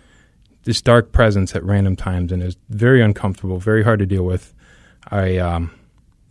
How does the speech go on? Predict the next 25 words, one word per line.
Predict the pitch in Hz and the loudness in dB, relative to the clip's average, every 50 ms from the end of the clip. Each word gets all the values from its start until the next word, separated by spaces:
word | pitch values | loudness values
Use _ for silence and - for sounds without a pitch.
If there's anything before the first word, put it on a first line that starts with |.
| _ _ - _ _ - | _ _ -20 _ _ -4
I | 107 | -2
had | 107 107 | 0 2
a | 107 | 4
lot | 110 117 123 117 | 4 4 4 4
of | 101 95 | 2 2
lack | 107 110 107 110 - | 0 0 0 0 -2
of | 107 92 | -4 -6
sleep | - - - - 110 110 110 107 - - - _ _ | -6 -6 -2 -2 -2 -2 -2 -4 -10 -18 -20 _ _
from | _ - - 104 101 | _ -4 -2 0 0
all | 104 | 0
the | 98 95 | 0 0
noise | 95 95 101 104 104 101 | 0 0 2 2 2 2
he | - 120 | 2 2
was | 113 107 | 2 4
making. | 117 117 113 110 - 123 127 127 113 - _ _ _ _ _ _ _ _ _ _ - | 4 2 2 0 0 0 0 0 -2 -4 _ _ _ _ _ _ _ _ _ _ -4
I | - | -2
would | 101 101 - | -2 -2 -2
sleep | - - 110 104 98 | 0 0 0 0 0
with | - 98 87 - - | 0 -4 -4 -4 -6
the | 95 85 82 82 80 - - | -6 -6 -6 -6 -8 -4 0
earplugs, | 117 120 123 107 - - 131 123 127 123 113 - | 2 2 2 2 2 2 4 4 4 2 0 -2
and | 98 90 90 90 - - _ _ _ _ _ _ _ _ _ _ _ _ - | -2 -2 -2 -4 -6 -10 _ _ _ _ _ _ _ _ _ _ _ _ -8
I | 95 95 | -6 -6
actually | 95 95 - 107 101 | -6 -4 -4 -4 -2
done, | 92 107 104 - - | 0 -2 -2 -2 -4